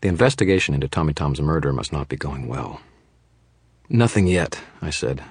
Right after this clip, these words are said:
Then I lied to her a little. "I was up most of the night working, but nothing showed yet." She answered me with a swear word. "That's not good enough, Harry. I need answers, and I need them yesterday."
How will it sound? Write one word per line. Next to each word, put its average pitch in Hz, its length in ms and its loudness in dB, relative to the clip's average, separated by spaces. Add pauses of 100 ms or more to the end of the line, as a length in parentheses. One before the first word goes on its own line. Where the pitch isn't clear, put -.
(120)
Then 76 140 -4
I 76 60 -2
lied 76 380 0
to 67 160 -4
her 58 140 -6
a - 60 -8
little. 67 280 -6 (920)
"I 110 120 4
was 104 140 4
up 113 100 2
most 104 180 2
of - 60 -6
the 90 140 2
night 90 120 -2
working, 85 320 -2
but 73 100 -4
nothing 85 220 -4
showed 78 300 -4
yet." 65 180 -6 (1160)
She - 140 -6
answered 80 280 -2
me 78 100 0
with 71 100 0
a 64 60 -2
swear 78 360 -2
word. 76 280 -2 (680)
"That's - 180 -8
not 104 180 -2
good 107 140 -6
enough, 92 260 -4
Harry. 76 280 -2
I 90 60 -4
need 92 160 0
answers, 101 460 0
and 85 100 -2
I 82 60 -2
need 85 180 0
them 85 120 -2
yesterday." 80 640 -2